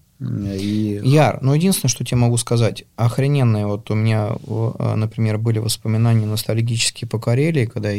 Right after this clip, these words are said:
Speaker 2: ездил её там в седьмом году,
Speaker 1: Мгм.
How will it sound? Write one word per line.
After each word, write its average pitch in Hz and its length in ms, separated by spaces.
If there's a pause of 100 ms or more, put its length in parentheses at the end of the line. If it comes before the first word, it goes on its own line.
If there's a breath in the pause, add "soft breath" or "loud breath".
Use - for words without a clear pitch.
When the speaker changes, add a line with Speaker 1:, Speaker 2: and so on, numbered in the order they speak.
(160)
Speaker 2:
ездил 98 260
её 104 140
там - 240 (140)
в - 400
седьмом 107 360
году, 104 340
Speaker 1:
Мгм. 127 300